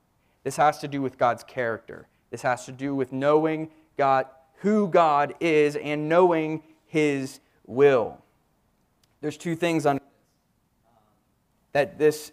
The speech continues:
benefits us in discipleship. The first thing is that knowing God and reading His Word keeps us from a life of sin. Psalm one nineteen eleven says,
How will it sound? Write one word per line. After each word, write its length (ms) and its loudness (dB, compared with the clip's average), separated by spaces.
benefits 580 -6
us 340 -4
in 360 -12
discipleship. 760 -6
The 80 -12
first 260 0
thing 160 -4
is 120 -2
that 140 -4
knowing 420 2
God 340 6
and 180 -4
reading 300 -4
His 160 -10
Word 340 0
keeps 460 -10
us 420 2
from 160 -8
a 80 -4
life 420 0
of 140 -10
sin. 340 -8
Psalm 240 0
one 160 2
nineteen 420 0
eleven 440 2
says, 360 -2